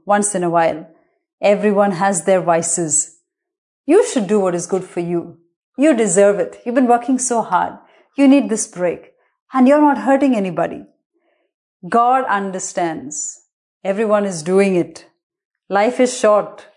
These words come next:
Live for today. We will look at the consequences later. He will lie to you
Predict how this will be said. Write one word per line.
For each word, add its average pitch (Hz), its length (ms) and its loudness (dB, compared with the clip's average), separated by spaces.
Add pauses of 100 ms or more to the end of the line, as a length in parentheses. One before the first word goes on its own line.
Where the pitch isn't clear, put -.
(240)
Live 202 240 0
for 220 180 -2
today. 175 500 -8 (800)
We 240 140 2
will 233 100 2
look 226 180 2
at 196 120 0
the 180 80 -6
consequences 170 1080 -4
later. 170 520 -6 (340)
He 240 160 -2
will 214 200 4
lie 196 260 2
to 208 200 -8
you 160 240 -10